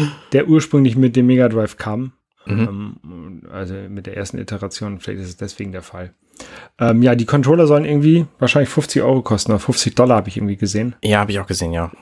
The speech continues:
Speaker 1: Sind schon sehr teuer. Ähm, es gibt von acht Bit Do,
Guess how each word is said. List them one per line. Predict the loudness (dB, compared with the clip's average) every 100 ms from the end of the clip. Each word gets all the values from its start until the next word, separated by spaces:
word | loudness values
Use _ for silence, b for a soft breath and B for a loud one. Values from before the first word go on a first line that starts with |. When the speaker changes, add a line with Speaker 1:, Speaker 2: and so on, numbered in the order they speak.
| -8
Speaker 1:
Sind | 2 4 4
schon | 4
sehr | 4 2
teuer. | 0 -2 -4 -8
Ähm, | -10 -8 -8
es | -2
gibt | 0 0
von | 2 2 2 -2 _ _ _ _ _ _ _ _
acht | -2 -2 -2 -6
Bit | 0 0 -2 0
Do, | 2 4 0 -4